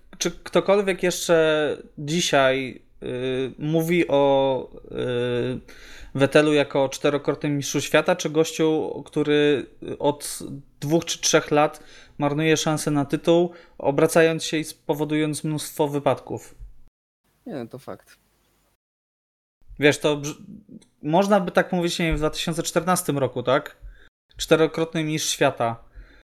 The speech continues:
Speaker 1: I wyrzucić go z zespołu w środku, w środku sezonu, no to jest absurd, ale on te tytuły zdobył już naprawdę dawno.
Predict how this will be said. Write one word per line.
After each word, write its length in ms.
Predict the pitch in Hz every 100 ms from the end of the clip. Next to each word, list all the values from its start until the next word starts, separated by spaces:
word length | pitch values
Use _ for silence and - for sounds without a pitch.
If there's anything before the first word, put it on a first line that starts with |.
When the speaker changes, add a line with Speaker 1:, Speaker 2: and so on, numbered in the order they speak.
| _ -
Speaker 1:
I 540 | 131 139 139 139 139 135
wyrzucić 480 | 151 160 165 170 147
go 120 | 147
z 40 |
zespołu 440 | 143 147 - 156 143
w 60 |
środku, 760 | - 147 - - 143 139 135 131
w 40 | -
środku 260 | 147 -
sezonu, 420 | 139 139 131 127 120
no 120 | 117
to 120 | 135
jest 280 | 135 127 -
absurd, 460 | 139 - 120 113
ale 500 | - 123 127 131 135 135 - - - -
on 80 | 139
te 100 | 147
tytuły 360 | 151 156 156
zdobył 240 | 143 156 147
już 120 | 143
naprawdę 380 | 143 147 131 123
dawno. 380 | 117 107 110